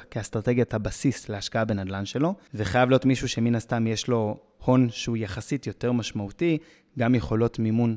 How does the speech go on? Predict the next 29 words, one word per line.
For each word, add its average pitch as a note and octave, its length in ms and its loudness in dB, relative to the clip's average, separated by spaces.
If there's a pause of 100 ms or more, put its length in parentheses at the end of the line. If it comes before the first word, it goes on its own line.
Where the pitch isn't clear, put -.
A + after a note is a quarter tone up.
שהן G#2+ 300 -6
יחסית A2 460 -8
יותר A2+ 320 0
משמעותיות. G#2+ 800 -4 (220)
והייתי C#3+ 260 2
אומר C#3+ 220 4
שהבעיה A2+ 400 -2
המרכזית C#3 680 -2
שמונעת A#2 640 2
מאיתנו A2 360 0
להשתמש A#2+ 420 -4
באסטרטגיה A#2 640 -4
הזאת G#2 280 -6 (380)
עם A#2 180 0
כל - 280 4
הלקוחות A#2 500 2
שלנו, C#3 360 -2 (460)
היא E3 120 2
שדירות C#3 520 2
על B2+ 120 2
הנייר C3+ 360 2 (120)
כהשקעה, C#3 580 -2 (380)
כפי D3+ 180 0
שבאמת C#3 560 4 (460)
רמזנו A#2+ 540 6
לא C#3+ 160 6
מעט D3+ 300 2
בפרק D#3 340 0
הזה, F#3 200 0